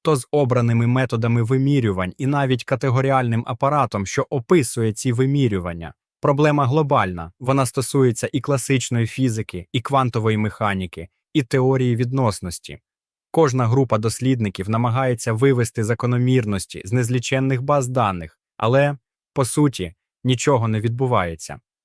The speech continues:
За останні тридцять років, крім створення економічно витратного великого адронного колайдера, істотних зрушень у квантовій теорії не відбулося. Ну так, бозон Гіггса, що існує тільки ймовірно і в математичних розрахунках,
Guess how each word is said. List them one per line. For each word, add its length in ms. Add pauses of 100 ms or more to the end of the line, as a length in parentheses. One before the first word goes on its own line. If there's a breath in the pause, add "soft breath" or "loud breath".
(180)
За 160
останні 440
тридцять 460
років, 480
крім 220
створення 560
економічно 640
витратного 600
великого 640
адронного 540
колайдера, 640 (240)
істотних 600
зрушень 560
у 100
квантовій 520
теорії 480
не 140
відбулося. 720 (420)
Ну 160
так, 420
бозон 400
Гіггса, 540 (320)
що 120
існує 480
тільки 440
ймовірно 680
і 120
в 60
математичних 720
розрахунках, 840